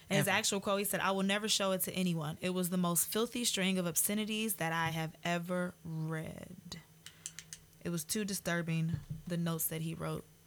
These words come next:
Speaker 1: Dempsey never wanted them to see the light of day.
Speaker 2: So do you think that he was exaggerating as far as what he did to these children? You think he was exaggerating?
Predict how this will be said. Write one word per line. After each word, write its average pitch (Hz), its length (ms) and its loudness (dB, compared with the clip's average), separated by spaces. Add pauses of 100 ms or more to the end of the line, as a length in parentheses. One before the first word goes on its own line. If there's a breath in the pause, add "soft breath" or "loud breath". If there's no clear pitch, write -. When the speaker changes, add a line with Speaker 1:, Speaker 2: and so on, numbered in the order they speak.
(120)
Speaker 1:
Dempsey 165 320 -2
never 160 220 -2
wanted 156 220 -2
them 165 60 -4
to 156 40 -2
see 160 140 -6
the 160 80 -6
light 160 160 -6
of 160 60 -8
day. 165 180 -8 (2500 loud breath)
Speaker 2:
So 226 180 2
do 202 140 2
you 285 280 6
think 285 380 2 (1500)
that 180 160 2
he 202 160 4
was 190 180 2
exaggerating 139 920 0 (560)
as 151 100 -4
far 156 260 2
as 147 160 0
what 147 140 0
he 156 180 -2
did 135 420 -2 (840)
to 156 100 -4
these 135 320 -4
children? - 580 -10
You 151 120 -2
think 160 200 -2
he 180 100 -2
was 156 120 -2
exaggerating? 165 600 -2